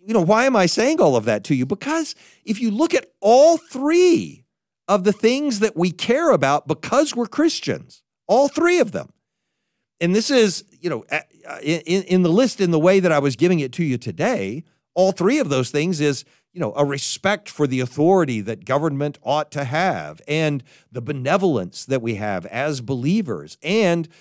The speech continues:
the personal liberty and freedom of conscience that we recognize that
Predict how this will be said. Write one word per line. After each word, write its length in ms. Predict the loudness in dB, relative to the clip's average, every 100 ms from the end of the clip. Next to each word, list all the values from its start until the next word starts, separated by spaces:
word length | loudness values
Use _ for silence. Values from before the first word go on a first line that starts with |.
| _ _
the 80 | -10
personal 460 | -6 -8 -4 -4
liberty 440 | 2 0 0 -4 -4
and 140 | -6
freedom 300 | -4 -2 -2
of 100 | -4
conscience 560 | -8 -12 -12 -12 -12 -6
that 120 | -6
we 120 | -4
recognize 720 | -4 -6 -8 -8 -6 -6 -6
that 160 | -8